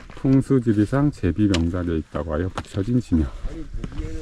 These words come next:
네. 아, 저쪽 우화정 쪽이,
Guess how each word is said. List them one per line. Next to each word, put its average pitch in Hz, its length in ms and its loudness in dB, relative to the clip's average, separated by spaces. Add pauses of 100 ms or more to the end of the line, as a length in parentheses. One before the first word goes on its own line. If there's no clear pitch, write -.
(2750)
네. 113 300 4 (1300)
아, 135 240 6 (2000)
저쪽 123 500 0
우화정 110 420 0
쪽이, 95 380 2